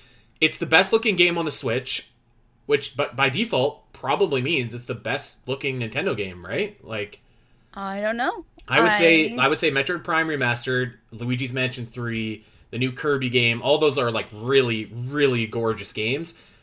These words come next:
Speaker 1: But man, man, oh man, oh man, Metroid Prime Remastered looks so good. So I'm, I'm,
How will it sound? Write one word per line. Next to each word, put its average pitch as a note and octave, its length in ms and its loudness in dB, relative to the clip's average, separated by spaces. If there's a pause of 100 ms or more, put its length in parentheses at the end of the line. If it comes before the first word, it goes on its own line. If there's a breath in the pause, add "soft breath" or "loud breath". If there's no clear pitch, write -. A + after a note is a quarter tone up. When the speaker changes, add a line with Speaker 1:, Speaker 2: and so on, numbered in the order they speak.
(180 soft breath)
Speaker 1:
But - 120 -20
man, B2 580 -6 (100)
man, E3+ 540 0
oh C#3+ 80 -4
man, C3 200 -6
oh A2 80 -6
man, A#2 300 -2
Metroid A2 280 -8
Prime A2 260 -6
Remastered G2+ 540 -10
looks - 180 -12
so G#3+ 440 0
good. A#3 640 4
So D#3 160 -2
I'm, D#3 200 4
I'm, - 360 8